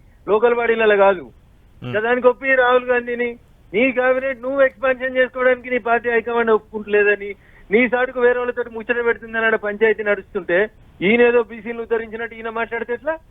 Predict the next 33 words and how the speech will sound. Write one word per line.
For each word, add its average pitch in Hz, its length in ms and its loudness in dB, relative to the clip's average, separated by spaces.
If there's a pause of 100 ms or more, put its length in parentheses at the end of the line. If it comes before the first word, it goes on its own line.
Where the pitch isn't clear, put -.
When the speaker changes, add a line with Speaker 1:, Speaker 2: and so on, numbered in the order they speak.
(1700)
Speaker 2:
ఓకే. 135 300 0 (640)
Speaker 1:
అందుకనే 208 280 2
మళ్ళీ 196 260 -2
చెప్తా 202 320 0
ఉన్నాం, 185 280 -2 (240)
Speaker 2:
Hmm. 131 180 -10
Speaker 1:
నీకెంత 208 420 0
నోరు 220 300 0
ఉందో 226 160 2
మాకు 202 240 2
అంతకంటే 202 340 -2
ఎక్కువ 196 180 -6
నోరు 185 240 -6
ఉంది. 165 280 -10 (320)
నువ్వు 190 160 4
ఒక్కటంటే 233 460 0
మేము 233 200 0
నాలుగు 208 320 4
చెప్తాము. 190 480 -4 (420)
మేమంతా 214 280 4
జై 220 240 -2
తెలంగాణ 220 500 0
అని 220 340 -2
ఈట్కా 233 260 2
జవాబు 220 340 2 (100)
పత్తర్ 233 300 0
సే 233 140 -6
దేంగే 226 300 0
అని 220 100 -2
కొట్లాడి 214 360 0
వచ్చిన 208 220 -2
వాళ్ళం 208 260 -2
మేము. 196 280 -4